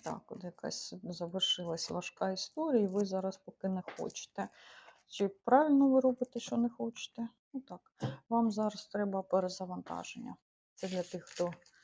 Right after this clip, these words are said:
без пари. Заспокоїтесь, а потім уже рухатись кудись в нове. Ну, а хто в парі, то треба трошки приділити уваги і розібратися.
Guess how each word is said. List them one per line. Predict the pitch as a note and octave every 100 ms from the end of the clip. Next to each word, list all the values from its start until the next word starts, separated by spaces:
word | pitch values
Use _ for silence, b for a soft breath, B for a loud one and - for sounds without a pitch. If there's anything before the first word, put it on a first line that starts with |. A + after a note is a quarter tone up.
| B - - _ -
без | F3 F3 -
пари. | - F3+ F3 F3 B B B B _ _ _
Заспокоїтесь, | F#3 G#3 G#3+ - C4+ D#4 D4+ D4+ C#4+ C4 - -
а | A3
потім | A3+ B3+ A#3+ G#3+ G3
уже | F3+ F#3
рухатись | F#3+ - F3+ E3+ -
кудись | - E3+ E3 -
в |
нове. | D#3+ D#3 C#3+ - _ _ B B B _ - B B B - - - -
Ну, | G#3 B3 D4+ -
а | G3+ G#3
хто | - - - - - F#3+
в | F#3
парі, | B3+ C4+ D4
то | B3 F#3+
треба | - A3+ G#3+
трошки | G3+ F#3+ - -
приділити | - F#3+ F3+ G3 F#3+ -
уваги | A3 C#4 D4+ G3
і | G#3+
розібратися. | G#3 - F3 F3 E3+ - - F3+